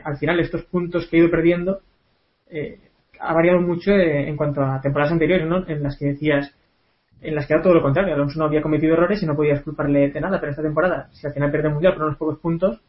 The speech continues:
sí que recordará, eh, el problema del D R S, el problema del, del accidente co-, en la salida con Vettel en, en Malasia, eh, y pérdida de posición en, en Mónaco, ¿no? Eh, es completamente contrario a lo que ha estado haciendo esta temporada.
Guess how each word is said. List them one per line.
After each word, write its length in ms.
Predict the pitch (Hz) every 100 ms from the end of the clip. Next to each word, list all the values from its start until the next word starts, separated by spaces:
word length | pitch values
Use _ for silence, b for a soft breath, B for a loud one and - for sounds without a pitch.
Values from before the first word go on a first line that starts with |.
| _ _ _ _
sí 100 | -
que 100 | 156
recordará, 580 | 147 143 139 165 - - _ _
eh, 460 | 147 139 131 - - _
el 260 | 160 139 143
problema 260 | 143 143
del 120 | 143
D 60 | 139
R 200 | 143 190
S, 240 | 202 -
el 140 | 190 190
problema 300 | 151 143 143
del, 300 | 147 147 147 _ _ _ -
del 120 | 160
accidente 460 | 156 160 160 156 156
co-, 180 | 156
en 80 | 156
la 80 | 156
salida 280 | 143 156 151
con 140 | 151
Vettel 280 | 160 190 196
en, 220 | 180 165 165
en 80 | 165
Malasia, 540 | 160 202 - 202 226 - _ _ _ _ -
eh, 360 | 151 147 135 131
y 100 | 147
pérdida 220 | 160 170
de 40 | 185
posición 360 | 165 147 143
en, 240 | 135 135 -
en 80 | 143
Mónaco, 400 | 143 185 170 123
¿no? 180 | 139 180 - _
Eh, 340 | 151 143 - _ _ _ _ _ _ -
es 120 | 147
completamente 400 | 190 190 185 185
contrario 400 | - 147 151 202
a 40 | 147
lo 100 | 143
que 60 |
ha 20 |
estado 200 | 143 160
haciendo 180 | 160 165
esta 120 | 170 156
temporada. 420 | 151 127 165